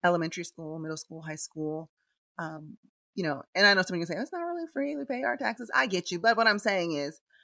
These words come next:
we have the freedom and the ability to attend a school. Um, we have certain rights in place that allow us access to healthcare, even if you don't have healthcare insurance. Like, for example, an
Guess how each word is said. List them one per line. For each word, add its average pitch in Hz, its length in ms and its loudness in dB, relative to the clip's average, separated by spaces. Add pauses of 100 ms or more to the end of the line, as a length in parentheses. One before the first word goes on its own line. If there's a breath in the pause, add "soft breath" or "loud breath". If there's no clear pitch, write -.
(120)
we 220 180 -2
have 185 420 4
the 170 100 -4
freedom 202 420 0
and 170 100 -4
the 170 60 0
ability 170 560 -2
to 170 140 -4
attend 156 300 -6
a 151 60 -8
school. 190 640 -4 (400)
Um, 170 180 0
we 185 80 -2
have 180 180 0
certain 165 360 -4
rights 170 360 4
in 175 120 -6
place 175 320 -6
that 165 80 0
allow 156 360 2
us - 140 -2 (100)
access 165 500 -4
to 165 100 -4
healthcare, 160 480 0 (340 soft breath)
even 240 240 8
if 226 80 4
you 214 80 4
don't 202 140 4
have 185 180 4
healthcare 185 340 -4
insurance. 185 440 -2
Like, 165 140 -6
for 160 120 -4
example, 151 480 0 (260 soft breath)
an 208 120 2